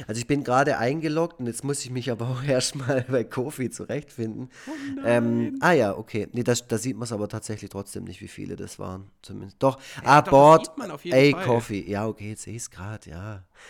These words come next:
Speaker 1: Jetzt,
Speaker 2: Acht
Speaker 1: jetzt rascht
Speaker 2: Kaffees.
Speaker 1: mal nicht so aus. Board a Coffee.
Speaker 2: Acht Stück.
Speaker 1: Frau Zaubertroll. Acht? Echt? Warte mal, View.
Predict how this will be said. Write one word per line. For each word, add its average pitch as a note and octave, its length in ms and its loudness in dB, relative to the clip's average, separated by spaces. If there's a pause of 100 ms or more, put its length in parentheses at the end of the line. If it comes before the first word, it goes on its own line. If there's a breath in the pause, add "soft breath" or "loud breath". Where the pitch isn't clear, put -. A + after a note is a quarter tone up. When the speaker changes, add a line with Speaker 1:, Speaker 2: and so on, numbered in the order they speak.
Speaker 1:
Jetzt, A#2+ 180 -2
Speaker 2:
Acht A3 320 4
Speaker 1:
jetzt - 120 -6
rascht A3+ 220 10
Speaker 2:
Kaffees. B2+ 280 8
Speaker 1:
mal C#3+ 140 6
nicht C#3 180 0
so A#2+ 120 -2
aus. G#2+ 400 -2
Board C3+ 400 2
a B2 60 -4
Coffee. B2+ 580 -6
Speaker 2:
Acht - 360 6
Stück. - 400 2
Speaker 1:
Frau C3+ 320 6
Zaubertroll. G#2+ 840 -2
Acht? - 560 -6
Echt? - 480 -6 (580)
Warte F#2 200 -12
mal, F2+ 180 -10
View. A#2+ 400 -10